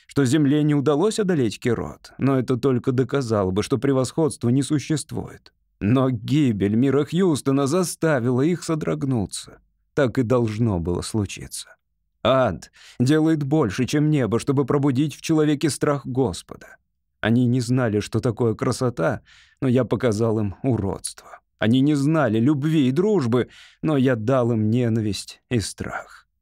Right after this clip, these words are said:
История Земли учит, что агрессоры, совершая чудовищные преступления, допускали большую ошибку. Военный клич бесчисленных войн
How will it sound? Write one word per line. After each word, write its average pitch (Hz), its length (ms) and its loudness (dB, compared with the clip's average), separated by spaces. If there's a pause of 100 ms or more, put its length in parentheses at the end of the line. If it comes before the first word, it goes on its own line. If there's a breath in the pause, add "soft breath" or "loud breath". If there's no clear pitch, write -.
(160)
История 123 600 2
Земли 131 420 2
учит, 131 400 0
что 135 220 0
агрессоры, 135 640 0
совершая 143 520 0
чудовищные 143 640 2
преступления, 156 720 0
допускали 143 600 0
большую 127 540 -2
ошибку. - 840 -8 (300)
Военный 123 560 2
клич 120 340 0
бесчисленных 123 800 0
войн 120 360 0